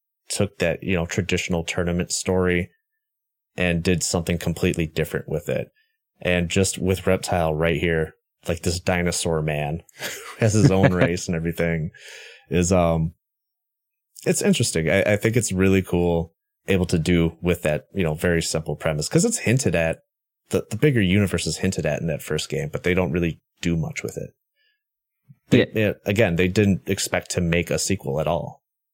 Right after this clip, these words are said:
Speaker 2: No, and then making it Shang Tsung to be the puppet rather than the puppet master, you know, like, it was pretty cool as well, 'cause then you, you obviously got that bigger bad,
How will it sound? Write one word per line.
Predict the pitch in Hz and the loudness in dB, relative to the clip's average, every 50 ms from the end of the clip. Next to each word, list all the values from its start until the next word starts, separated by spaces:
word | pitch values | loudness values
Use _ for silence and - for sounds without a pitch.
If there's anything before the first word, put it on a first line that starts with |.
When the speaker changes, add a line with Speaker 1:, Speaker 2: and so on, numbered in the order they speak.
| _ _ _ _ _ _ _ _ _ _ _ _ _ _ _ _ _ _ _ _ _ _ - | _ _ _ _ _ _ _ _ _ _ _ _ _ _ _ _ _ _ _ _ _ _ 4
Speaker 2:
No, | 127 120 117 | 6 8 10
and | 107 110 | 10 10
then | 117 117 117 | 10 10 10
making | 123 127 131 123 - 117 110 | 10 10 8 8 8 8 8
it | 107 - | 8 6
Shang | - - 110 104 101 | 6 4 8 8 8
Tsung | 95 - - 107 104 98 | 8 8 8 8 8 8
to | - 98 | 8 8
be | 107 101 | 6 6
the | 95 90 | 6 4
puppet | - - 113 113 - 104 87 - - - | 4 4 4 6 6 4 2 2 0 2
rather | 113 101 95 95 95 92 | 4 4 6 6 6 6
than | 95 98 95 | 6 6 6
the | 98 90 | 6 6
puppet | - 104 95 - 87 - | 6 4 4 4 4 2
master, | 98 98 101 104 - - - 92 90 90 - _ _ _ _ _ _ _ _ _ _ _ _ _ _ _ _ - | 4 4 4 2 2 2 0 0 0 0 -4 _ _ _ _ _ _ _ _ _ _ _ _ _ _ _ _ 2
you | - 110 95 | 4 4 6
know, | 90 90 92 90 | 6 6 6 6
like, | 92 90 85 - | 4 4 2 2
it | - | 2
was | 98 92 | 2 2
pretty | - - 104 92 85 | 4 4 4 4 4
cool | - 110 95 95 | 4 6 6 6
as | 90 85 - | 6 6 6
well, | 104 95 95 90 90 | 6 4 6 4 2
'cause | - - 95 90 | 4 2 4 6
then | 104 98 98 | 6 8 8
you, | 98 | 8
you | 101 - - 98 92 92 | 8 8 8 6 8 8
obviously | 92 92 92 90 87 - - 90 | 6 6 6 6 4 4 4 4
got | 90 101 92 - | 6 6 6 4
that | 87 85 82 - | 4 2 2 4
bigger | - 101 95 98 87 80 | 4 6 6 6 4 4
bad, | 87 82 82 80 78 80 - | 2 0 2 0 0 0 -2